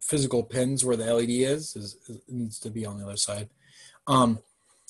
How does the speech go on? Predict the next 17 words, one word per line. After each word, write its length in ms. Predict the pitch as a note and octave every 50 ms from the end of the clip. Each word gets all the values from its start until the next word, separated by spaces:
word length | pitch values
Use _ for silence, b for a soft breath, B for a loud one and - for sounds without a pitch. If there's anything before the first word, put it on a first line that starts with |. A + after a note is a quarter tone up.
| B B B B B B B -
and 160 | D#3 D3+ D3+
then 260 | D3+ D3 D3 C#3+ C3+ - -
an 100 | C3 D3
open 280 | F#3 G#3+ A3 G#3+ E3+
circuit, 520 | - - C3 A#2+ G#2 - A#2+ C#3 C#3 - _ _ _ _ _ _ _ _ _ _ _ _ _ _ _ _ _ _ _ _ - _ _ _ _ _ _ _ _ _ _ _ _ -
there's 480 | D3 C3+ B2+ C3+ C3+ C3 C3+ B2+ A#2+ -
no 460 | D#3 F3+ A3 A3 F#3+ F3+ D#3+ C#3+ _ _ _ _ _ _ _ _ _ _ -
electricity 460 | C#3+ C3 B2+ - - A#2+ - - A#2+
flowing 380 | A2+ - A#2+ A2+ A#2 C3 D3 C#3+
because 260 | B2 G#2+ B2 A2 A#2
it's 180 | A#2+ - - G#3
open. 340 | G#3+ G#3+ - G#2 - - - _ _ _ _ _ _ _ _ _ _ _ - _ - _ _ _ _ _ _ _ _ _ _ _ _ _ _ _ _ _ _ _ _ _ _ _ _ _ _ _ _ _ _ -
There's 260 | F3+ E3+ D#3+ D3 C#3
this 180 | C#3 - -
air 160 | - F3 F3+ E3+
gap 300 | D#3+ C3+ B2+ A#2+ - -
here, 320 | A2+ A2+ B2+ D3 -